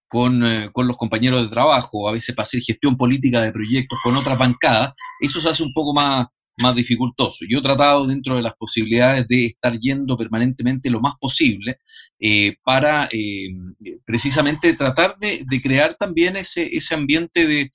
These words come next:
de conversación un poco más cercana que a veces se pierde por esta, por esta vía telemática y que sobre todo para llegar a acuerdos políticos que,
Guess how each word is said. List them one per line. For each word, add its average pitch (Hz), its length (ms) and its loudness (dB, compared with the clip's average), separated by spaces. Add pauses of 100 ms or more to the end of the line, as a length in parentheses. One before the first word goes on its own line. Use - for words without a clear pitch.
(280)
de 120 160 0
conversación 120 640 -2
un 175 100 -4
poco 156 240 -2
más 151 160 0
cercana 135 720 0
que 151 520 0 (100)
a 127 80 -4
veces 151 320 -4
se 127 140 -4
pierde 156 380 0
por 147 220 -4
esta, 135 460 -2 (340)
por 131 140 2
esta 123 160 2
vía 135 220 2
telemática 135 640 0
y 127 120 -2
que 123 120 -4
sobre 123 260 -2
todo 190 200 -4
para 185 120 -4
llegar 143 260 0
a 165 40 0
acuerdos 160 340 -4
políticos 151 540 -6 (120)
que, 156 280 2